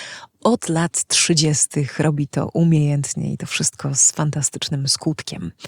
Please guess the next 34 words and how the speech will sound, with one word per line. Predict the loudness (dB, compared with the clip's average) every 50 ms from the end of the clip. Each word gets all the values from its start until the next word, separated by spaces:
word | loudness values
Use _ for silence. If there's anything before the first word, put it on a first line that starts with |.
| -12 -10 -10 -10 -12 -14 -8 0
Ale | 4 6 6 6
jest | 6 6 4 2 0 0
jedna | 0 2 4 2 2 2 2 2 2 4
zasada, | 4 2 2 2 2 2 2 0 -2 -2 -2 -4 -6
którą | -8 -6 -4 0 0 2 2
na | 2 2
potrzeby | 0 0 -2 -2 0 0 0 0
tego | 2 2 2
filmu | 2 2 2 2 4 4 4 2 2 0 -4 _ _ _ _ 2
łamie. | 4 4 4 4 2 0 -4 -6 -10 -12 -18 _ _ _ _ _ _ -2
Ta | 0 2 4
zasada | 4 4 2 2 0 -2 -4 -6 -6 -2
mówi | 0 2 2 2 2 0 0
o | -2 -4 -4
tym, | -6 -6 -6 -4 -4 -4 -6 -6 -10 -14 -14 -12 -14 -14 -14 -14 -8 -4
że | 0 2
muzyka | 2 4 2 4 4 4
nie | 4 4
powinna | 4 2 0 0 -2 0 0 0 2
nam, | 2 2 2 2 2 0 0 -2 -4 -4
y, | -2 0 0 0 -2
przedstawiać | -2 -4 -2 -2 0 0 0 0 0 0 -2
tego, | -2 -2 0 0 0
co | 0 -2
w | -4 -4 -4
obrazie | -2 0 2 2 2 2 2 0 0 0 -2 -4 -6 _ _ _ _ _ -8
i | -8
tak | -6 -4 -6 -6 -6 -8 -12
widać. | -10 -10 -10 -10 -10 -12 -12 -10 -8 -6 -4 -4 -4 -6 -10 _ _ _ _ -6
No | -2 0 2
bo | 2 2
przecież | 0 -2 -6 -6 -8 -6
to | -2 0 0
widać. | 0 0 -2 -4 -8 -10 -8 -6 -6 -6 -6 -8